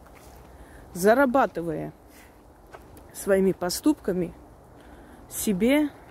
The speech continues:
э, возможность откупиться и уйти. Каким образом? Эти души бродят среди нас –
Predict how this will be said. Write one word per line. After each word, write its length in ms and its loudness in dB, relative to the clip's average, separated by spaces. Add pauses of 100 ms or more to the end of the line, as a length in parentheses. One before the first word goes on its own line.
(760)
э, 340 -2
возможность 1040 0 (840)
откупиться 600 -4
и 80 4
уйти. 440 -4 (1500)
Каким 360 4
образом? 500 -4 (380)
Эти 220 -4
души 460 -2 (920)
бродят 460 4
среди 360 -4
нас – 420 -6